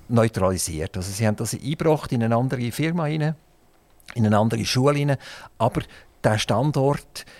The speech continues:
in Oberägeri ist neutralisiert worden und, äh, ist freigegeben worden nachher, zum, zum eine Überbauung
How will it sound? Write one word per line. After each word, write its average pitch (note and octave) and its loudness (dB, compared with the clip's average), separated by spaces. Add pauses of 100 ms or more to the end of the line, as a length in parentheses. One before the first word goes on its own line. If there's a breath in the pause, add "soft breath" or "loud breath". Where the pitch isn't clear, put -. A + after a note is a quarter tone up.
in A2+ 2
Oberägeri B2 0
ist - -6 (220)
neutralisiert G#2 -2
worden D#3 -2 (520 loud breath)
und, A2+ 0
äh, A2 2
ist A2 -4
freigegeben G2+ 0
worden F#2+ -2
nachher, F2+ -2
zum, F2+ -6
zum F2+ -4
eine F#2 0
Überbauung D#2 -4